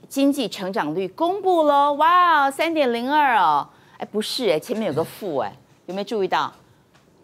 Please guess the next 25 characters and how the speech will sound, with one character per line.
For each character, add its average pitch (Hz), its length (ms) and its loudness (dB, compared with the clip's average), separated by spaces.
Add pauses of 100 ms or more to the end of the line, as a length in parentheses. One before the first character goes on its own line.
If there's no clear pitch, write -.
负 339 460 0
三 214 280 -2
点 160 220 -2
零 135 180 -4
二， 131 220 -2 (300)
你 151 80 -8
没 156 100 -2
有 160 80 -2
看 135 240 -12
错， 131 260 -14
我 - 60 -10
再 190 260 -4
讲 113 240 -10
一 117 40 -12
遍， 139 220 -6 (220)
负 233 400 -8
三 170 540 -6
点 120 260 -6
零 113 160 -12
二， 127 200 -4 (480)
什 - 220 -6
么 240 120 -4
概 311 260 -2
念 190 300 -6
呢？ 131 220 -8